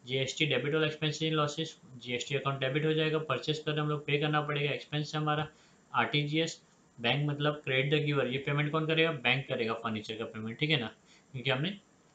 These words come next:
आरटीजीएस के through payment किया हुआ है। तो bank कौन हुआ है केस में? giver, तो credit the giver। तो furniture account debit, जीएसटी account debit to bank।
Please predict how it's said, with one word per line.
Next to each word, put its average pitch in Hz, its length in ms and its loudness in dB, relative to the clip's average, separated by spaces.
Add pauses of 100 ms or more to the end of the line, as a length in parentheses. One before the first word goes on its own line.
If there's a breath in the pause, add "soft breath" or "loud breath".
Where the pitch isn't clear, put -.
(160)
आरटीजीएस 120 500 0
के 127 100 -10
through 160 200 -4 (200)
payment 113 340 0
किया 110 180 -4
हुआ 104 160 -4
है। 107 80 -10 (340 soft breath)
तो 131 80 -4
bank 131 240 -2
कौन 156 140 2
हुआ 156 160 4
है 156 80 0
केस 151 260 -4
में? 151 160 -4
giver, 107 360 0 (180)
तो 127 60 -8
credit 113 340 2
the 147 140 2
giver। 107 260 0 (360 loud breath)
तो 143 140 -4
furniture 139 400 2
account 165 260 0
debit, 123 320 -2
जीएसटी 143 360 0
account 151 260 2
debit 110 300 -4
to 196 120 0 (360)
bank। 101 240 -2